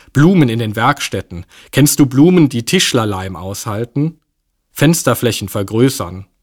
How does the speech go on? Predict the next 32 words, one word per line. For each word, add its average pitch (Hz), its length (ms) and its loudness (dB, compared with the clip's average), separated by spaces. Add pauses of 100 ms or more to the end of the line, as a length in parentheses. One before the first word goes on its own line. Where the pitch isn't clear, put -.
(120)
Sind 131 240 0
wir 110 120 0
Gärtner? 110 580 -4 (280)
Sitzplätze - 680 0
für 127 160 -4
Arbeitspausen. 98 1040 -4 (600)
Ich 135 140 2
sitz 180 200 2
auf 135 180 -2
der 110 160 0
Arbeit, 139 480 2 (220)
sonst 135 240 0
schmeckt - 300 -2
es - 160 -10
mir 101 100 -8
nicht. - 520 -14 (440)
Rasenflächen 120 760 -2
anlegen. 92 640 -10 (180)
Und 123 160 -6
wo 139 80 6
soll 147 180 4
Gertrud 131 440 -2
ihre 120 240 0
Radieschen 110 560 -6
ziehen? 90 420 -12 (440)
Aber 139 140 2
das 123 160 0
Gemeinste, 143 600 2
das 131 200 -4
geradezu 123 500 0
Hundsföttische 117 680 -2
war, 113 340 -2